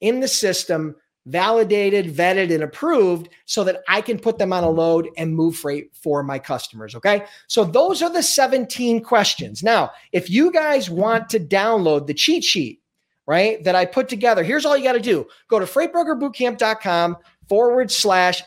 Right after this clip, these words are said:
seventeen questions. The U R L is on the screen right now. Again, freight broker boot camp dot com forward slash seventeen questions. This is going to give you a free cheat sheet, which is gonna list all seventeen of those questions, which is gonna save you a ton of time not having to write 'em down.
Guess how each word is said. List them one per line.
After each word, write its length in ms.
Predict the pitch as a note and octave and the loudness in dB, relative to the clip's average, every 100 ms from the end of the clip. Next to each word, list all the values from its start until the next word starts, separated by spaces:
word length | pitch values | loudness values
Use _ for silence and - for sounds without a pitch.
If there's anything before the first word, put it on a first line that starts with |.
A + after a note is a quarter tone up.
| - | -6
seventeen 1300 | - - - A3+ A#3+ C4 B3+ - G#3 G#3 G#3+ G#3 - - | -2 0 2 2 0 -4 -6 -8 -4 0 0 -4 -10 -6
questions. 580 | A3 G3+ - C3+ A#2 A2+ | 0 0 0 -6 -10 -8
The 100 | C3+ | -2
U 180 | A3 | 2
R 120 | C#4 C4 | 2 2
L 140 | A#3+ | 2
is 100 | G3+ | 0
on 120 | G#3 | -2
the 60 | G3 | -2
screen 320 | - G#3 G3 | -4 -4 -2
right 160 | F3+ F3 | 0 0
now. 260 | G3+ G#3 | 2 2
Again, 300 | F3+ G3+ D3+ - - - | 4 2 0 -4 -20 -20
freight 240 | - A#3+ B3 | -2 0 2
broker 240 | C4 A#3 | 0 0
boot 160 | G#3 A#3 | -2 -2
camp 200 | A3 F3+ | -4 -2
dot 180 | F3 F3 | -4 -4
com 260 | G#3 G3 | -6 -4
forward 220 | G3 F#3 | -2 -2
slash 280 | F3+ F3 D#3+ | 0 -2 -2
seventeen 600 | - G#3+ A3+ A3 A3 G3+ | 0 0 0 -2 -2 -2
questions. 360 | G3+ G3 - D3 | -2 -2 -2 -6
This 160 | G#3 | -6
is 140 | C4+ A3+ | -6 -2
going 140 | C4+ | 0
to 60 | C4 | 0
give 200 | A3+ A3 | -2 -2
you 140 | A3 | -2
a 160 | F#3+ F#3 | -2 -4
free 240 | A3 D4+ | -2 -2
cheat 280 | D4 D4+ A#3+ | 0 -2 -2
sheet, 360 | - F#3+ F3+ _ _ _ | -2 -2 -6 _ _ _
which 160 | G#3+ - | -4 -2
is 100 | G#3+ | 0
gonna 220 | A3+ A3 | 2 2
list 440 | G3+ D4 A3 - - - | 4 4 4 2 -6 0
all 280 | C4+ E4 | 4 4
seventeen 520 | D4 D4 C4+ C4 B3+ A#3 | 4 0 0 -2 0 2
of 60 | |
those 140 | A3 A3 | 2 2
questions, 400 | A#3 G#3 G3 F3+ | 0 0 -2 -6
which 160 | F#3 | -6
is 120 | F3+ | -8
gonna 140 | E3+ F3 | -4 -2
save 300 | - G#3+ F#3 | 0 0 2
you 140 | E3+ | 0
a 40 | D3+ | 0
ton 220 | A3+ B3 | -2 -4
of 60 | |
time 240 | A#3 F#3+ F3 | -4 -4 -2
not 160 | E3 | -2
having 260 | E3 E3 D#3+ | -2 -2 -2
to 60 | C#3+ | -2
write 200 | D3 C#3+ | 0 0
'em 120 | C3+ | 0
down. 320 | A3 A3 | 2 2